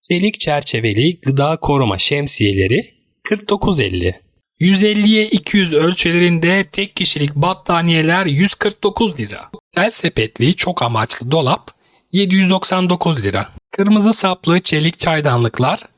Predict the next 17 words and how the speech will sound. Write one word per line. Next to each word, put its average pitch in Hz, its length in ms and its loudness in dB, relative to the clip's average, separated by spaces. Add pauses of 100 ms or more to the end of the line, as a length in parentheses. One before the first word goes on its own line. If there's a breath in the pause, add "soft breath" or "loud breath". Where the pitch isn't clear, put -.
(220)
üç 202 200 0
yüz 208 100 4
altmış 208 380 0
dokuz 196 340 0
lira. 104 260 -2 (400)
İki - 240 -2
yıl 175 180 2
garantili 143 580 0
fakir 143 560 -4
Türk 165 220 -4
kahvesi 101 500 -4
makinesi 120 600 -2 (360)
sekiz 123 460 -4
yüz 151 160 0
doksan 156 380 -2
dokuz 135 280 -2
lira. 95 280 -2